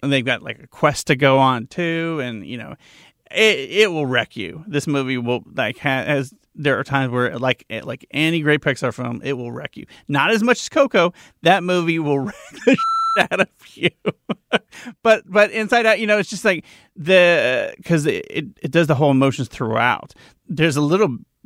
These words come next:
bits of it that wreck you throughout, throughout, and then, you know, so it's, it's kind of like an overall wreckage more than, like, a,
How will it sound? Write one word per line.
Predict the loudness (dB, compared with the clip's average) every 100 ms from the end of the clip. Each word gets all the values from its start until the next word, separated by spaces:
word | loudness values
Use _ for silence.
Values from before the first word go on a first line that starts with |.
| 0
bits | 2 4
of | 2 2
it | 0
that | -2
wreck | -2 -4 -6
you | -16
throughout, | -8 -6 -4 -6 -10 -14 -6
throughout, | -2 0 0 -2 -8
and | -8
then, | -8
you | -8 -8
know, | -8 -6
so | 0 0
it's, | 0 -6 _ -20 -16
it's | -14 -6
kind | 0 2
of | 2
like | 0 -2 -10
an | -6
overall | -2 0 2 2
wreckage | 0 -6 -12 -16 -16
more | -12 -10 -10
than, | -10 -12
like, | -12 -12
a, | -12 -14